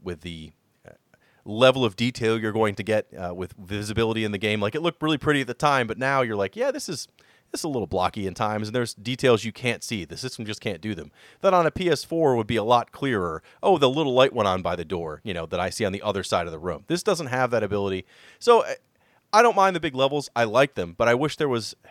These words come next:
a little more direction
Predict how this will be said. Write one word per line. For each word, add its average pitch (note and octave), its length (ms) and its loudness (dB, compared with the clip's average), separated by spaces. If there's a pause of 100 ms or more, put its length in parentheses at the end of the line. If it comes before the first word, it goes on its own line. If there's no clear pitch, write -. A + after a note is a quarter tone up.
(500)
a C#3 140 0
little E3 400 2
more C#3 580 0 (580)
direction G#2 760 0